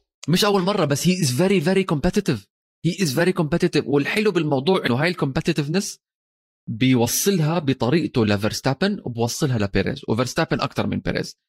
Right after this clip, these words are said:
شفنا لبيريز بس بآخر شيء بأبو ظبي، وبكمان هاي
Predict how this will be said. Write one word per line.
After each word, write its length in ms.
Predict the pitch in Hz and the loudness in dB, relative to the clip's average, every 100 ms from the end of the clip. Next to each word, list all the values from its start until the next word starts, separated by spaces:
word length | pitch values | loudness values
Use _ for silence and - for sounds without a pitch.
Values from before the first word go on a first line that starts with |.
| - | -8
شفنا 160 | 135 135 | -2 0
لبيريز 360 | 110 123 139 | 2 2 0
بس 180 | 120 131 | -2 -4
بآخر 340 | - - 123 104 | -2 -2 -2 -4
شيء 180 | - | -4
بأبو 200 | 98 104 | -2 -2
ظبي، 260 | 107 - - _ _ _ - | -2 -2 -4 _ _ _ -4
وبكمان 420 | 156 127 147 151 131 | -2 0 2 2 0
هاي 460 | 143 147 131 - | 0 0 -2 -6